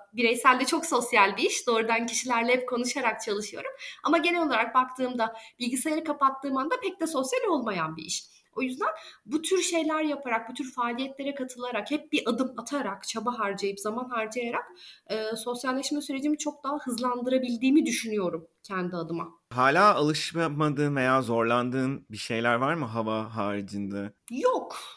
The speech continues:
Speaker 1: yok yani bunu artık rahatlıkla yok diyebiliyorum. E, bu da yani şu an fark ediyorum ki gerçekten <laughs> bir başka şükür sebebi. Çünkü bunu demek çok zor.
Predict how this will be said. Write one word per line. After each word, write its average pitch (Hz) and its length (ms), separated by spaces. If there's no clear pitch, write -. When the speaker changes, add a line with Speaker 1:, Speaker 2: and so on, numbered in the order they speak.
Speaker 1:
yok 403 320
yani 247 240
bunu 302 120
artık 311 300
rahatlıkla 302 580
yok 294 340
diyebiliyorum. 285 720
E, 247 300
bu 233 100
da 285 220
yani 240 200
şu 277 160
an 262 100
fark 262 320
ediyorum 311 280
ki - 100
gerçekten 262 560
<laughs> - 0
bir 262 160
başka 269 340
şükür 311 300
sebebi. 285 420
Çünkü 277 240
bunu 370 200
demek 311 260
çok 269 220
zor. 185 260